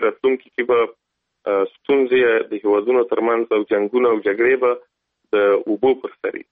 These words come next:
که پخوا مثلاً په نورو طبیعي زیرمو او نورو مسایلو باندې کېدل،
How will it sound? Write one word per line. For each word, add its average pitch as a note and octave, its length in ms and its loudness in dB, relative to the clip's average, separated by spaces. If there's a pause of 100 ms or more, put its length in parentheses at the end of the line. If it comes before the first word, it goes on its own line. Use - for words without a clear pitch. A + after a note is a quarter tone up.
(140)
که A#2+ 60 -2
پخوا - 280 -2
مثلاً A#2 380 0
په A#2 120 -6
نورو A#2+ 260 2
طبیعي A2+ 320 -4
زیرمو A2+ 380 0
او G#2+ 80 0
نورو A#2 220 2
مسایلو A#2 400 -2
باندې A2 240 -2
کېدل، A#2 340 -2